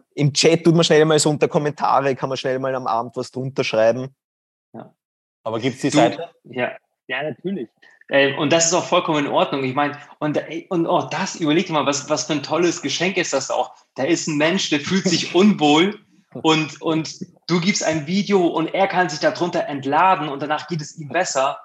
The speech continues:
Speaker 2: Hey, vollkommen in Ordnung. Es, das
Speaker 1: Wirklich,
Speaker 2: ist okay.
Speaker 1: Dorian, du ärgerst dich kein Stück vor dem Schlafengehen, wenn du sowas liest.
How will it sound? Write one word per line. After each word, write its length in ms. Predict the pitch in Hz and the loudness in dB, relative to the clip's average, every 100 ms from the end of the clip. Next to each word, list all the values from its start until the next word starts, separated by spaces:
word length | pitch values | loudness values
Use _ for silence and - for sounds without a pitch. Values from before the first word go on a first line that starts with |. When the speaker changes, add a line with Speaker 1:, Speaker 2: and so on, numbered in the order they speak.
| _ - | _ -6
Speaker 2:
Hey, 420 | 160 175 143 - _ _ | -2 0 -2 -8 _ _
vollkommen 480 | - 160 196 190 185 | -8 -4 -2 -2 -2
in 80 | 160 | -2
Ordnung. 520 | 139 196 - 117 107 - _ _ | -2 -4 -4 -6 -8 -14 _ _
Es, 180 | 131 139 | 0 4
das 80 | 165 | 6
Speaker 1:
Wirklich, 180 | 359 160 | 6 6
Speaker 2:
ist 120 | 208 | 4
okay. 100 | 185 | 6
Speaker 1:
Dorian, 300 | 175 170 170 | 6 6 6
du 80 | 165 | 6
ärgerst 380 | 151 165 202 - | 6 4 2 0
dich 120 | 196 | -2
kein 160 | 202 | -2
Stück 360 | 185 - 226 226 | -2 -2 -4 0
vor 140 | 196 | 2
dem 100 | 190 | 2
Schlafengehen, 640 | 202 147 160 180 185 160 160 | 2 0 0 0 -2 -2 0
wenn 120 | 156 | -2
du 80 | 151 | -2
sowas 320 | 170 160 156 | 0 0 0
liest. 540 | 147 160 208 - - | -2 -4 -4 -8 -20